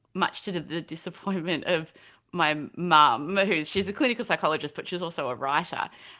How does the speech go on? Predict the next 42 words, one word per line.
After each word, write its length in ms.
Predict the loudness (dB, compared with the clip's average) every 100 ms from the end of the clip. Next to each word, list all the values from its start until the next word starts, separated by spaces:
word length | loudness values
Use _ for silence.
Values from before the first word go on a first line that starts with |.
| -2
and, 480 | 0 0 0 -6 -10 -6
uh, 360 | 0 2 0 -2 -8 -8
and, 140 | -6 -4
and 100 | -4
just 140 | -4
a 40 | -4
massive 300 | -4 -6 -10
bookworm. 640 | -10 -6 -6 -6 -10 -14 _ -20 -20 _ 0
And 520 | 2 4 2 -2 -6 -18 _ -6
it 100 | -4
was 140 | -6
kind 220 | -2 0 0
of, 180 | -4 -14 -20 _ _
uh, 40 | -14 -6
whe-, 220 | 0 0 2
when 180 | 2
I, 160 | 4 2 -4 -18
I 80 | -16
guess 200 | -14 -16
probably 340 | -8 -6 -2 -2
in 80 | 0
my 180 | -2 -4
twenties 680 | -4 0 0 -2 -10 -10 -12
is 180 | -14 -4
when 160 | -2 2
I 220 | 4 2
discovered 640 | -2 -4 -6 -4 -8 -10 _ _ _ 0
a 60 |
love 340 | 6 8 8 6
of 280 | -4 -4
reading, 520 | -2 0 0 -2 -2 -4
and, 300 | -4 -8 -6
and 240 | -4 -2 2
now 240 | 4 6
I, 280 | 4 2 -4 _ _
you 160 | -10 -8
know, 100 | -6 -8
I 60 | -10
feel 180 | -2
like 180 | -2 0
one 160 | -2 -2
of 140 | -4